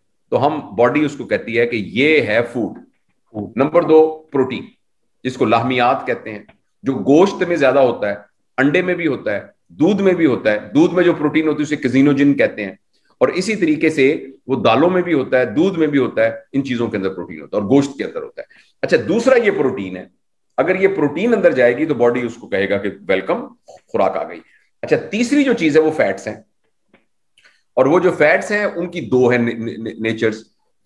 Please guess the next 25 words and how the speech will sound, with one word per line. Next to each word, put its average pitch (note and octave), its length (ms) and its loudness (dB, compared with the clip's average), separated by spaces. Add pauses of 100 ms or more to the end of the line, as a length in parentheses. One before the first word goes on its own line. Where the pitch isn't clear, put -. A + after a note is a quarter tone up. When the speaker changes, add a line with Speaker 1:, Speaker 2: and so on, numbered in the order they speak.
(300)
Speaker 1:
ज्यादा D#3+ 440 4
जो A3+ 140 -2
favorable G#3+ 680 2
fat C#3 300 0
है D#3 80 -4
हमारी B2+ 260 -4
body A2+ 260 -4
के C#3+ 120 -6
लिए, D#3 140 0
वो C#3+ 200 -2
तो E3 100 0
है F#3+ 60 4
plant D3+ 420 0
ओरि-, B2 280 -6 (460)
ओरिजिन A2 320 -2
fat, D#2+ 280 -8 (680)
यानी C#3 260 2
कि D3+ 120 -2
जो C#3 140 0
पौधों C#3 320 2
से D3 80 -8
तेल, C#3 260 0
तेल D3+ 360 0
की D3+ 120 -8
form, - 280 -6